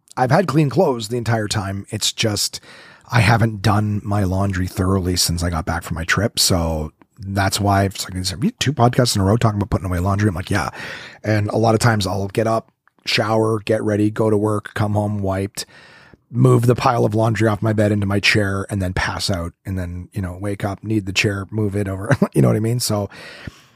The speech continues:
putting, putting the shit away and getting loads done, uh, it's, uh, it's been consuming, but, but watch Ninja Turtles two. Um, this one I found goofy.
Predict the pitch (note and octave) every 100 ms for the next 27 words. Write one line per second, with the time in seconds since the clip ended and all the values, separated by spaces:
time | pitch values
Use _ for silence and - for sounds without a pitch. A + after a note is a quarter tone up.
0 | - _ - D#3 C#3+ C3+ D#3+ C3 - B2+
1 | A#2+ A#2+ A#2 A2 A2+ A2 A2 G#2+ G#2 G2+
2 | G#2 G#2 G#2 G#2 _ - G2+ G2+ G2+ G2
3 | F#2+ _ _ _ _ _ - A2+ - -
4 | A#2+ A#2+ A#2 A#2 A#2+ _ _ _ _ _
5 | _ _ _ _ - _ _ - - C3
6 | F#3+ F#3 F#3+ G#3+ C#4+ D#3+ F#2+ G3+ - _
7 | _ A#2+ E3 - _ - C#3 D3 D3+ E3
8 | - F3 D#3 - C4 D#4 _ _ _ _
9 | _ - C#3+ C#3 C#3 C3+ _ D#3+ F3+ A3
10 | F3 F#3 D3+ B2+ B2+ D#3+ D#3+ F3+ F3+